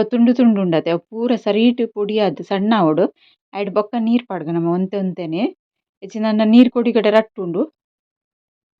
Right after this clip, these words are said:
ಫುಲ್ಲ್ ತುಲೆವು ಕಲ್ಲು ತುಲೆಪೋದು ಕುಲ್ಲುಂಡು. ನಮ ಕಡೆನಗ ಮಿತ್ತ್ ಬರ್ಪುಜಿ.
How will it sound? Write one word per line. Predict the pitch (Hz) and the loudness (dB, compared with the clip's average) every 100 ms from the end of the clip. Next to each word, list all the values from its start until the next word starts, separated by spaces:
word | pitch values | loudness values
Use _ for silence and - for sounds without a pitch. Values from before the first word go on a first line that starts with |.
| _ _ _ _ _ _ _ _ _ _ _ _ _ _ _ _ _ - - _ _ _ _ _ | _ _ _ _ _ _ _ _ _ _ _ _ _ _ _ _ _ -20 -20 _ _ _ _ _
ಫುಲ್ಲ್ | 262 269 277 | -4 0 0
ತುಲೆವು | 247 202 185 | 0 -2 0
ಕಲ್ಲು | 233 247 240 | 2 2 4
ತುಲೆಪೋದು | 240 226 226 220 233 | 6 6 4 2 2
ಕುಲ್ಲುಂಡು. | 233 208 170 160 170 240 _ _ _ _ - | 2 0 2 4 2 2 _ _ _ _ -16
ನಮ | 190 190 185 180 175 | -8 -4 -2 -2 -4
ಕಡೆನಗ | 208 214 202 190 | -4 -4 -4 -2
ಮಿತ್ತ್ | 190 233 - | 0 -2 -2
ಬರ್ಪುಜಿ. | 233 208 - 160 - | -4 -4 -8 -14 -6